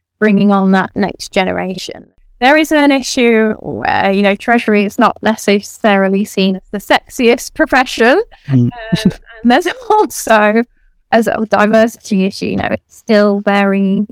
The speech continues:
Speaker 1: male, pale, stale. So even when we go to industry events, I'll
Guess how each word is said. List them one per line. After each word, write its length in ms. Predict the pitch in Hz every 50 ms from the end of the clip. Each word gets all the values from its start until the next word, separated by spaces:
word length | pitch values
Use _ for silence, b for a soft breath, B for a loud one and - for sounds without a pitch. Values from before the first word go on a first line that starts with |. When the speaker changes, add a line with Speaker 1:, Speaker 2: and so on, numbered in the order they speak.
| - -
Speaker 1:
male, 500 | 233 202 196 196 196 196 196 196 196 208
pale, 460 | - - 220 190 190 190 190 190 208
stale. 640 | 214 - - 196 185 180 170 170 196 277 359 381 - _ _ _ _ _ _ _ _ -
So 140 | - 175
even 220 | - - 240 240 233
when 140 | 226 214 214
we 60 | 208
go 140 | 208 196 208
to 180 | 202 - 202
industry 480 | 196 196 190 196 208 - - 185 190 190
events, 460 | 185 - 190 - - - - - -
I'll 220 | 190 185 190 196